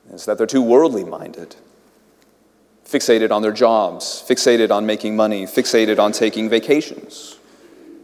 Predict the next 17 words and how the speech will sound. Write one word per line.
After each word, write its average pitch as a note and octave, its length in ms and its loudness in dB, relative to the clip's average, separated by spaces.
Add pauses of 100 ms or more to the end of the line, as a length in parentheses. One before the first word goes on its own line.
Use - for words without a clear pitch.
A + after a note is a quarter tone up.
(180)
fixated B2 480 4
on A#2+ 140 2
enjoying C3 340 2
concerts, - 840 -6
fixated C3+ 440 4
on B2+ 100 4
pursuing C3+ 440 -2
comfort. - 720 -12 (1400)
And F2+ 160 -16
so A2 80 -2
it's G#2 100 -4
not C#3+ 200 2
that B2 80 -2
they're B2 100 4
obsessed - 380 0
with A#2+ 100 0
heaven, - 500 -2